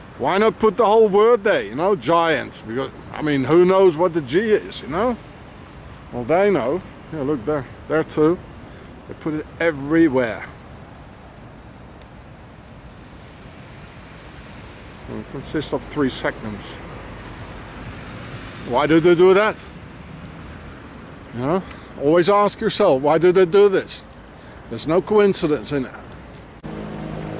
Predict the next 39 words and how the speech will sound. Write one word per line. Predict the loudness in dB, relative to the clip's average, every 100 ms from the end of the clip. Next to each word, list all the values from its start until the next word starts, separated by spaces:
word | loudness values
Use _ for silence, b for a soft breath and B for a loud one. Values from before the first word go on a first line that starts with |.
| -10 -6
So | -4
you | -2
see | 2 2
the | 2
three | 0 2 2
segments | 2 -2 -2 -6 -6
here, | -2 0 0
and | 0
it's | 0 2
in |
the | 2
right | 4 4 2 -2
colors, | 0 2 2 2 -2
red | -2 0 2
and | 2
white. | 2 2 -2 -12 -14 -14 -16 -16 -16 -16 -10
That's | -2 0 0
why | 2 2
the | 2
vertical's | 2 4 4 2 0 2 2 2
here | 2 4 4 2 -2 -2
in | 0 2
red, | 2 2 0
because | -4 -4 0
that's | -2 0
the | 2
old | 4 4
world | 4 4 4
order, | 2 2 2 -2 -10 -18 -16 -14 -14 -14 -8
in | -4 0
red. | 2 2 0 -4 -16 -16 -16 -16 -14 -14 -14 -14 -14 -8
And | -4
the | 2
new | 4 6
world | 6 6 4 4
order | 4 6
is | 4 4
the | 0
G. | 0 2 4 4